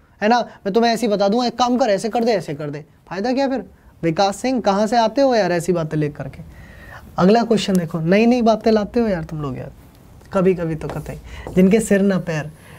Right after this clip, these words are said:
ठीक है, अगला क्वेश्चन आपके स्क्रीन पर है, मैंने थोड़ा सा जूम कर दिया है, ऑप्शंस हटा दिए हैं, ठीक है, जूम करके ऑप्शंस थोड़े से हटा दिए हैं ताकि आपको दिख सके,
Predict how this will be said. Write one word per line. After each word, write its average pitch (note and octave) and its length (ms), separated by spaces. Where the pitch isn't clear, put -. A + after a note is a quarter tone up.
ठीक G#3+ 120
है, A#3+ 80
अगला A3+ 240
क्वेश्चन B3 320
आपके A#3 280
स्क्रीन A#3 320
पर A#3 140
है, C4 180
मैंने G#3+ 260
थोड़ा G#3+ 280
सा A3+ 120
जूम G#3+ 260
कर G#3 140
दिया A3 140
है, B3+ 80
ऑप्शंस G#3 420
हटा F#3+ 220
दिए D#3 160
हैं, D3+ 120
ठीक G3+ 160
है, F3 160
जूम F#3+ 260
करके A3 260
ऑप्शंस A3+ 400
थोड़े A3 200
से G#3+ 80
हटा F#3+ 240
दिए G3+ 120
हैं A3 100
ताकि G#3 240
आपको G3 280
दिख F#3+ 200
सके, G#3+ 280